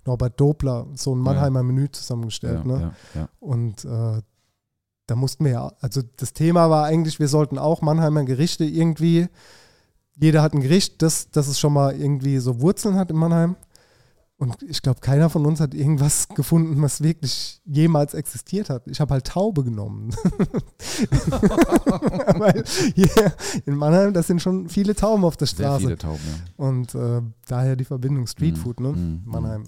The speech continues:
Speaker 1: Nee.
Speaker 2: Ja, Bärbel, ich hoffe, das hat deine Frage in irgendeiner Dimension beantwortet. Ähm,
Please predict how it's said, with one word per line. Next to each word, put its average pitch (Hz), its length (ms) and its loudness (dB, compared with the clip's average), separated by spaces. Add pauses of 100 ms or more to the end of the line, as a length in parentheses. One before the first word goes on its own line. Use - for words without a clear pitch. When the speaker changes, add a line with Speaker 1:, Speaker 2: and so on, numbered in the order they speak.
(120)
Speaker 1:
Nee. 123 320 -4 (1200)
Speaker 2:
Ja, 120 260 -4
Bärbel, 120 320 -6
ich 101 100 -8
hoffe, 135 220 -6
das 107 140 -10
hat 104 100 -8
deine 104 160 -6
Frage 107 400 -6
in 98 200 -4
irgendeiner 95 440 0 (640)
Dimension 95 520 0
beantwortet. 98 600 -4 (340)
Ähm, 85 460 0